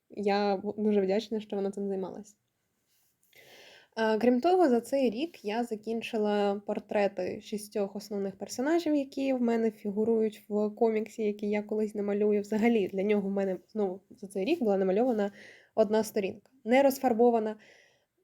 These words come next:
не зовсім в тому стилі, який мені хочеться, але була одна сторінка про,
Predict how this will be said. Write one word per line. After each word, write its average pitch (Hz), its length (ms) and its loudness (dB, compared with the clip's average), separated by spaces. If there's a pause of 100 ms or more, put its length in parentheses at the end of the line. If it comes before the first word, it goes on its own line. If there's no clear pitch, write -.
(100)
не 262 640 6
зовсім 233 640 2 (360)
в 214 80 -16
тому 247 400 4
стилі, 226 360 2
який 226 220 0
мені 220 260 0 (140)
хочеться, 254 600 0
але 226 260 4
була 202 260 2
одна 202 300 -2
сторінка 294 680 -6 (260)
про, 254 520 2